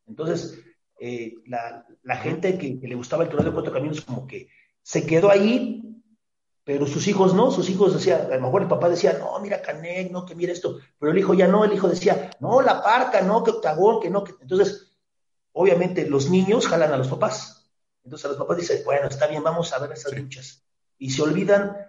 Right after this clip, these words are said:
Speaker 1: de lo de antes, de lo de, a lo mejor ellos sí lo, lo, lo, lo pueden llegar a ver, pero, pues, sus hijos no, sus hijos van a, a, a, a lo que está de moda, ¿no? Entonces,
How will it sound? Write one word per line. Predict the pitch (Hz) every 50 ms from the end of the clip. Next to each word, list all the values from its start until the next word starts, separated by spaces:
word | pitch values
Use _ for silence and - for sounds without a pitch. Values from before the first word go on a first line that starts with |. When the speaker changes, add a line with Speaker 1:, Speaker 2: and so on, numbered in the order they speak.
| _ _ _ _ _ _ _
Speaker 1:
de | 127 120 127 135 135 135
lo | 131 131 127
de | 127 151
antes, | 180 226 226 - 143 127 135
de | 135
lo | 131 127 123
de, | 123 120 120 120 - -
a | -
lo | 127
mejor | 139 135 196 202
ellos | 208 202 196
sí | 180 190
lo, | 190 196 175 147
lo, | - 139 - 139
lo, | 139 131 135
lo | 139 147 135
pueden | 170 170 170
llegar | 165 165 170 -
a | -
ver, | 208 196 190 - - - _ _ _ _ _ _ _ _ _ _ _
pero, | - 120 117 120 120 120 120
pues, | - - - - - - - - _
sus | - - 131 123 - 160
hijos | 143 131 175 151 131
no, | 135 175 220 202
sus | - 135
hijos | - - 165 165 165 -
van | - - - 175
a, | 190 180
a, | 143 - - 104
a, | - - - 101 - _ - 110 - - _ - - - _ _ _ _ _ _ _ _ _ _ _ _ -
a | 110
lo | 110 110 107
que | 110
está | - - - 143 135
de | 127 127
moda, | 160 190 185 143 123 117
¿no? | 131 165
Entonces, | 156 135 156 151 165 - - - -